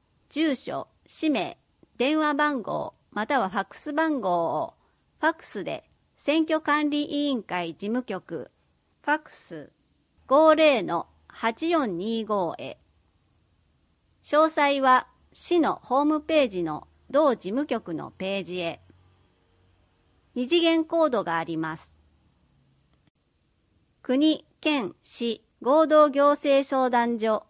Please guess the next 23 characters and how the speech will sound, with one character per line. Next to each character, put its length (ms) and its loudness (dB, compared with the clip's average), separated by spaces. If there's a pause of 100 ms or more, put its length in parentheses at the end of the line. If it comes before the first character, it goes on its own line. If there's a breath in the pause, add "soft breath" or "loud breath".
(140)
無 140 -2
料 320 8
行 220 6
政 360 2
相 280 2
談 240 -2
会。 320 -10 (1120)
九 60 -2
月 320 2
二 160 0
十 240 -2
六 260 -6
日 560 -8
木 320 -6
曜、 320 2 (400)
午 140 2
後 180 4
一 300 -2
時 100 0
か 180 -4
ら 200 -2 (160)
四 160 2
時。 260 -12